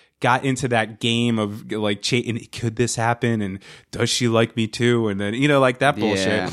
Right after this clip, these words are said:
Speaker 2: Nah, I can't even remember.
Speaker 1: Yeah, I think things are just cut and dry now, you know? It's just like
Speaker 2: Yeah. Yeah, I think that's, like, an early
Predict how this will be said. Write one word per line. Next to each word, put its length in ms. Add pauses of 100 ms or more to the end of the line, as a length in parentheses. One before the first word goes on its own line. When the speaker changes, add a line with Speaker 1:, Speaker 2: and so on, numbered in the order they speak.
(520)
Speaker 2:
Nah, 340
I 120
can't 260
even 220
remember. 600
Speaker 1:
Yeah, 380
I 60
think 240
things 220
are 40
just 200
cut 160
and 100
dry 240
now, 300
you 120
know? 220
It's 120
just 180
like 100
Speaker 2:
Yeah. 300 (720)
Yeah, 200
I 60
think 240
that's, 220
like, 180
an 100
early 420